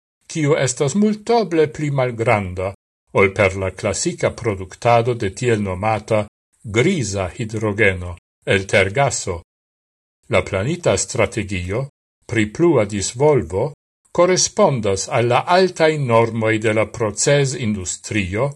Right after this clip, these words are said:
por garantii sukcesan enkondukon en la merkaton. En la kadro de la evoluo direkte al hidrogen-bazita socio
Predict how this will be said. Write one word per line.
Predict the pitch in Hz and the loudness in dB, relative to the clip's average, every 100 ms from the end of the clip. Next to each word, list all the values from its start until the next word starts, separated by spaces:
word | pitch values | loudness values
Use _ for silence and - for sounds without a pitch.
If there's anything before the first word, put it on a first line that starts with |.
| _ _ _ _ _ | _ _ _ _ _
por | 120 104 | 2 4
garantii | 110 104 95 92 - 101 95 127 135 | 2 0 0 -6 -4 -4 -2 -4 -6
sukcesan | - 107 - - 185 - 156 160 | -6 -8 -4 0 0 2 -2 -2
enkondukon | 113 107 107 95 95 156 - 135 131 | -4 -4 -4 -6 -2 -2 0 0 0
en | 117 98 | -2 -4
la | 110 | -2
merkaton. | 123 147 143 101 92 - 90 85 - _ _ _ _ _ _ _ _ _ _ _ _ - | -2 -4 -2 -2 -2 -6 -8 -10 -18 _ _ _ _ _ _ _ _ _ _ _ _ -4
En | 247 240 | -2 2
la | 214 | 0
kadro | 214 233 226 123 117 120 | 0 2 4 4 0 0
de | 135 | 2
la | 139 165 165 | 2 2 2
evoluo | 165 175 170 110 107 | 2 0 0 0 -2
direkte | 120 165 165 196 - - | -2 2 4 4 0 -2
al | 185 175 | 2 2
hidrogen-bazita | 156 185 - 165 180 190 180 170 151 190 190 185 | 2 0 0 2 2 2 2 2 2 0 2 0
socio | - 170 - 214 135 98 135 | 0 -4 -4 -2 -2 0 0